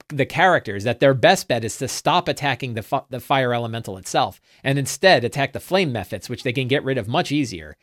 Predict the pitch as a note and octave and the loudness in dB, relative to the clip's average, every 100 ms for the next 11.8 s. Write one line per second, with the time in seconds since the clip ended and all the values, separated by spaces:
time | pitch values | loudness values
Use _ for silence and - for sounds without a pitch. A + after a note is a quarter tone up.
0 | _ - C3+ B2+ C#3+ C#3 C3+ E3+ C#3+ C3 | _ -6 -4 0 0 0 0 0 0 0
1 | B2+ C3 A#2+ G#2+ - C3 A#2+ - D#3 C#3+ | 0 0 -2 -2 -2 -2 -4 -4 -2 -2
2 | G#2+ G2 G2 - _ - C3+ D3 C3 A#2 | -4 -6 -8 -10 _ 2 6 6 4 0
3 | A#2 G#2+ A2+ A2+ - A2 G2 G2 - A#2 | -4 -4 -4 -6 -6 -8 -8 -8 -4 -2
4 | G2+ A2 B2+ A2 G2+ F#2 - G2 F#2+ G2 | -2 -2 -2 -2 -6 -10 -12 -12 -8 -8
5 | F2+ F2 E2 E2 - - _ _ _ C3+ | -8 -10 -16 -20 -20 -20 _ _ _ 0
6 | F3+ G3+ F3 D#3 D#3+ C3+ B2 - B2+ - | 6 8 6 2 -2 -2 -2 -2 -2 -2
7 | A2 G2 G2+ G2+ G2 F#2+ F#2+ G2+ G2 F2+ | -8 -8 -8 -8 -8 -10 -8 -8 -10 -12
8 | E2+ D#2+ D2 D#2 _ _ _ _ _ _ | -14 -16 -18 -20 _ _ _ _ _ _
9 | - D3 C#3+ A#3 A#3 - C4 C4+ E3+ C3+ | -4 0 2 2 2 2 4 4 4 2
10 | A2+ A2 C3+ B2 B2+ - C3 C3+ E3 C#3 | 0 -6 -6 -8 -10 -6 -4 4 4 4
11 | C3+ D3+ B2+ A2+ F#3 D3 - D2 | 2 -2 -2 -4 -2 -2 -6 -16